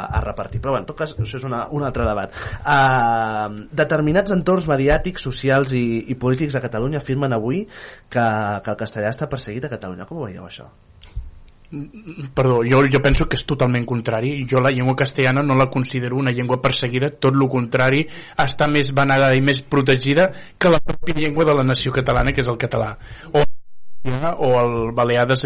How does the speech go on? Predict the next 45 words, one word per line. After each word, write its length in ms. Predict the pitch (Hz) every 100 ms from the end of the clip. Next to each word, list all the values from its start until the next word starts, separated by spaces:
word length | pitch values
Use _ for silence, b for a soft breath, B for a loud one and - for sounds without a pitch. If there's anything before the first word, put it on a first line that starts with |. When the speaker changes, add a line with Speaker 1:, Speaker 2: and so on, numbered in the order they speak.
| 123
Speaker 2:
Illes 220 | 120 113
Balears. 400 | 120 120 135 113
És 80 | 117
a 40 |
dir, 80 | 117 113 B B B
la 140 | 147 147
llengua 300 | 135 139 165
catalana 460 | 165 139 139 139 180 - 214
està 300 | - 131 143 147
en 140 | 131
emergència 480 | 120 117 123 113 127
lingüística, 480 | 123 151 156 131 123
la 120 | 117
llengua 240 | 113 117 120
castellana 400 | 135 - 127 131
està 220 | 131 131
superprotegida 920 | - 135 131 - 127 127 123 127 135 - B B -
i 100 | 165
venerada 600 | 127 120 117 117 120 151
i, 460 | 135 113 110 - 139 -
bueno, 220 | 117 120 - _ -
és 80 |
el 80 | 131
que 80 | 120 113
dic. 100 | - - - - -
Speaker 1:
Per 140 | 123
Speaker 2:
No. 60 | 131
Speaker 1:
tant, 160 | 120 131
no 120 | 147
està 160 | 127 110
en 60 | 107
perill. 240 | 95 151 - _ 214
Speaker 2:
No, 140 | - 113 -
gens 220 | 139 127 127
ni 60 |
mica. 280 | 117 117 113 - -
Speaker 1:
Mhm. 380 | 113 113 - -
I 80 |
la 160 | 156 143
convivència 560 | 139 131 131 131 - 160
entre 200 | 131 113
una 240 | 113 107
i 40 |
l'altra? 380 | 98 101 135 240 - _ - - -
Speaker 2:
Tampoc. 600 | 127 127 160 147 -